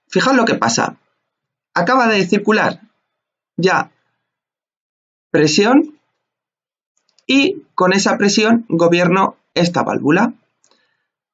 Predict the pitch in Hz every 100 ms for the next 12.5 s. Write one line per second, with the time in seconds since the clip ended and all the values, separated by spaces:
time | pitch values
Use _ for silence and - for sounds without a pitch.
0 | _ _ _ _ _ _ _ _ - 190
1 | 190 185 202 262 - 143 - 233 247 240
2 | 254 240 233 240 - - _ _ _ _
3 | _ _ _ 185 185 175 175 180 214 190
4 | 127 - - _ _ _ _ _ _ _
5 | _ _ _ _ _ 180 202 226 226 208
6 | 240 196 139 170 175 180 175 185 185 180
7 | 175 190 220 190 208 214 165 - 214 226
8 | 233 220 220 233 - _ _ _ _ _
9 | 165 170 190 190 180 180 196 - 175 170
10 | 165 165 131 139 160 - _ 160 151 131
11 | 139 120 - - - 139 156 156 170 139
12 | 127 143 139 -